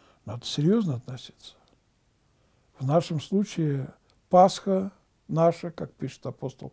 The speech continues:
Павел, Христос закланный за нас. Однако тот же Павел пишет: «Кто ест и пьёт тело Господне, его святую кровь,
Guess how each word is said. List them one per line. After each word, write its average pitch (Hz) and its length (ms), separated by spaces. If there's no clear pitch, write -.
Павел, 156 260
Христос 175 640
закланный 123 480
за 110 180
нас. 101 320
Однако 127 520
тот 165 240
же 147 80
Павел 160 340
пишет: 170 460
«Кто - 240
ест 185 360
и 170 40
пьёт 165 560
тело 156 360
Господне, 185 800
его 160 200
святую 147 420
кровь, 151 340